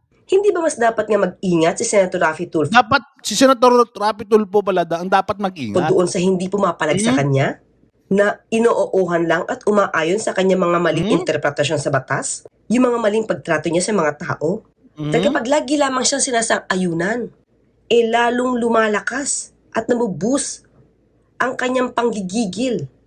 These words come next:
Speaker 1: mas lalong tumatalim ang dila niya.
Speaker 2: Alam mo, Attorney Claire, sa ginagawa mo, las-, mas lalong nanggigigil sa'yo yan. <laughs> Yung ginagawa mo, yung mga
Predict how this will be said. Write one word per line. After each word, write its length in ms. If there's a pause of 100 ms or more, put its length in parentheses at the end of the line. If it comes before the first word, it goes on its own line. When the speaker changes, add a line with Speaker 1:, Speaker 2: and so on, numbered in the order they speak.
(680)
Speaker 1:
mas 220
lalong 420
tumatalim 580
ang 180
dila 360
niya. 340 (640)
Speaker 2:
Alam 220
mo, 80
Attorney 360
Claire, 360 (320)
sa 200
ginagawa 540
mo, 300 (600)
las-, 240 (160)
mas 160
lalong 300
nanggigigil 680
sa'yo 300
yan. 220
<laughs> 40 (3500)
Yung 220
ginagawa 640
mo, 400 (440)
yung 140
mga 180